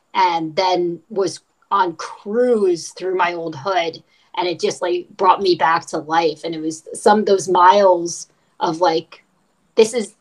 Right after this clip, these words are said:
this is where I've put in so many training miles over the years. Um, was, like, pretty awesome for me. And then, uh, having my big brother, who ha-,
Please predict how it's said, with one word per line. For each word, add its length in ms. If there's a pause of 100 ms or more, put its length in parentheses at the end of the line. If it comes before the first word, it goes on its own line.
(120)
this 180
is 140
where 280
I've 160
put 160
in 180
so 440
many 300
training 380
miles 540
over 180
the 80
years. 640 (540)
Um, 540 (200)
was, 240
like, 220 (140)
pretty 240
awesome 420
for 220
me. 400 (580)
And 240
then, 240
uh, 380 (760)
having 280
my 140
big 240
brother, 400
who 160
ha-, 100